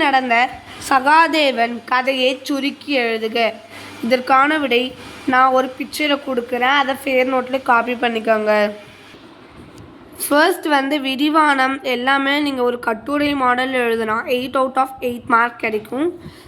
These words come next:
So that நான் அது மாதிரி தான் எழுதியிருக்கேன். நான் குறிப்பு சட்டகம் போடல, நீங்க குறிப்பு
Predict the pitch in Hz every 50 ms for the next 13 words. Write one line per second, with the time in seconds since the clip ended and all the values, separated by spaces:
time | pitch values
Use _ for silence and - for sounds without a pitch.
0 | - - - 262 247 240 285 254 269 254 240 240 233 247 247 247 247 240 240 247
1 | 254 254 240 233 233 233 226 226 - 247 262 269 262 247 240 240 - 285 277 294
2 | 277 311 - - 294 247 254 240 240 233 226 208 220 226 226 233 247 269 262 247
3 | 233 233 233 - 233 226 220 220 220